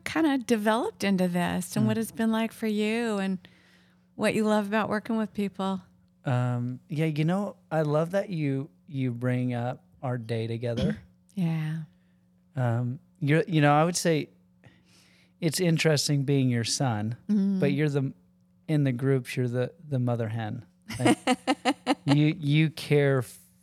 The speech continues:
Speaker 2: for everyone.
Speaker 1: Oh man, I do. I got teared up yesterday when I always start with
Speaker 2: Mm.
Speaker 1: some sort of, like, uh, kinda like a spiritual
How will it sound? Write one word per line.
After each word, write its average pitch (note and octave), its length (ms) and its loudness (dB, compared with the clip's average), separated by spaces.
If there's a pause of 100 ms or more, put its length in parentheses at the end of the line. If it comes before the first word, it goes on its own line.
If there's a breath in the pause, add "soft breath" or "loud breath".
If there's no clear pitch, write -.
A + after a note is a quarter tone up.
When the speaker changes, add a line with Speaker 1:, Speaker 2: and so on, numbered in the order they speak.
(160)
Speaker 2:
for B2+ 180 0
everyone. B2 580 -4
Speaker 1:
Oh A3 240 4
man, G3 460 2
I E4+ 160 2
do. A3 420 4
I - 100 4
got G4 220 2 (540 soft breath)
teared C4 260 2
up C4 180 4
yesterday A3 480 0 (120)
when G#3 200 2
I G3 280 2
always A3 260 4
start D#3 320 4
with C#3 120 4
Speaker 2:
Mm. B2 40 2
Speaker 1:
some G3 160 2
sort G3 300 0
of, F#3 100 0
like, F3+ 480 -2 (640 soft breath)
uh, G#3+ 180 4
kinda C4+ 200 0
like A#3 160 0
a G3+ 160 0
spiritual G3 960 -2